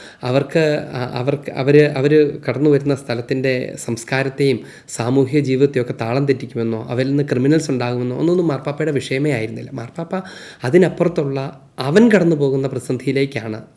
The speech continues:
ആ, ആദ്യം നോക്കിയിരുന്നത്. ബാക്കിയൊക്കെ മെല്ലെ നിയമം കൊണ്ടൊക്കെ പരിഹരിക്കാമെന്ന വിധത്തിൽ മാർപ്പാപ്പ ചിന്തിച്ചിരുന്നു എന്നാണ് പറയാവുന്നത്. അതുപോലെ തന്നെ സ്ത്രീകളുടെ സ്ഥാനം,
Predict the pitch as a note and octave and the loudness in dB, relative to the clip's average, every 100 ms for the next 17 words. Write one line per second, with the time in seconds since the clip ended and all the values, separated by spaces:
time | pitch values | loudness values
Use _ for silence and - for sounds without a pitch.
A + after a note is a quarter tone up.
0 | - A#2+ C3 B2+ C#3+ E3+ D#3+ - G#2+ A2 | -14 -12 -8 -4 4 6 6 2 -6 -8
1 | A#2+ C3+ A#2 - D3 D3+ D#3+ - - - | -10 -8 -6 -2 -2 -2 -8 -10 -20 -6
2 | D3+ C3+ D3+ D3 C#3 D3 D#3 D3 D3 C3 | 0 2 4 4 4 2 2 -2 -2 -2
3 | B2+ C#3 D3+ D3 C3+ C#3 B2+ B2+ C3 B2+ | -2 -4 -2 -2 -2 -2 -4 -4 -6 -6
4 | - - C3+ A#2 B2 C3+ B2+ A#2 A#2+ C3 | -16 -12 -10 -8 -4 -2 -2 -4 -6 -2
5 | D3 C3+ A2+ A2 A#2 A#2+ A#2 - - _ | 0 0 -2 -6 -4 -2 -4 -6 -14 _
6 | _ _ _ _ - - D3 C#3+ C3 C#3 | _ _ _ _ -6 2 4 4 2 -2
7 | C#3 - - - - C#3 C#3 D3+ D3 - | -4 -10 -18 -8 2 4 4 4 0 -4
8 | G#2 A#2 A#2 | -6 -4 -4